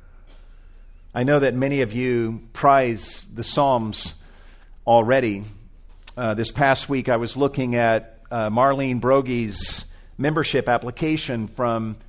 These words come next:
to our church that she had submitted over sixteen years ago.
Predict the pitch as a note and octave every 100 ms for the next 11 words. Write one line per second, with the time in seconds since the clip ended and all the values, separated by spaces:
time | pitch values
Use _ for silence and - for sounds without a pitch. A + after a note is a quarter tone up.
0 | - - B2 A2 - D#3+ C3+ A2+ - -
1 | - - A#2 A2+ C#3+ C3+ A2+ - A#2 C3+
2 | D3 B2 G#2+ - - - - - A#2+ B2+
3 | - E3+ E3 - - D3+ C3+ B2 B2+ D3+
4 | D#3 C#3+ A2+ G#2 G2+ G2+